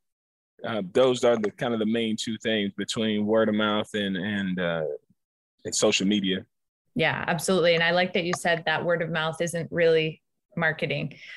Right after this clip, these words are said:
Speaker 1: Right.
Speaker 2: Uh, I appreciate that 'cause a lot of people rely solely on word of mouth and then they, you know,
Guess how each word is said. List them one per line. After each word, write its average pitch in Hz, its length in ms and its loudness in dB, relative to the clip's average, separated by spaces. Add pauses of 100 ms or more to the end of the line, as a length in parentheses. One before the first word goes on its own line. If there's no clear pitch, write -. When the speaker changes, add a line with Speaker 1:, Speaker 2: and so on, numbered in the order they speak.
(200)
Speaker 1:
Right. 175 80 0
Speaker 2:
Uh, 156 260 2
I 175 80 2
appreciate 202 640 2
that 131 300 2
'cause 196 160 0
a 196 40 4
lot 196 180 2
of 240 80 0
people 202 280 0
rely 170 320 0
solely 180 540 -4
on 202 320 0
word 165 180 0
of 160 100 -8
mouth 151 340 -6
and 170 160 0
then 170 120 0
they, 165 400 0
you 175 140 -4
know, 160 340 -2